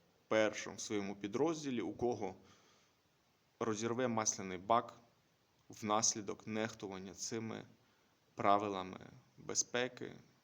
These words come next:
і правилами експлуатації машини. Тому,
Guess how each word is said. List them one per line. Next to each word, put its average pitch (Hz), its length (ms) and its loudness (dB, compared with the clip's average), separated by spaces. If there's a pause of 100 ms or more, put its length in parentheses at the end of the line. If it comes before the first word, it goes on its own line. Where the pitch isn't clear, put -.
(260)
і 107 380 -6
правилами 101 540 -4
експлуатації 101 920 -2
машини. - 540 -8 (720)
Тому, 143 500 -2